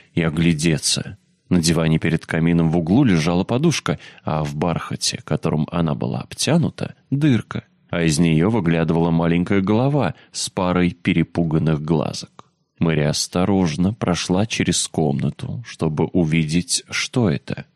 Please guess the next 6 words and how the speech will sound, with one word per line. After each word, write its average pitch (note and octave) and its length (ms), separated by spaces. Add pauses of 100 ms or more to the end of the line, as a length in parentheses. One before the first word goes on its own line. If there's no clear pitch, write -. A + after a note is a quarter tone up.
(260)
Блестящие G#2 680
глазки C#3+ 460
принадлежали C3+ 760
маленькой B2 680
серенькой A2+ 600
мышке, F#2+ 440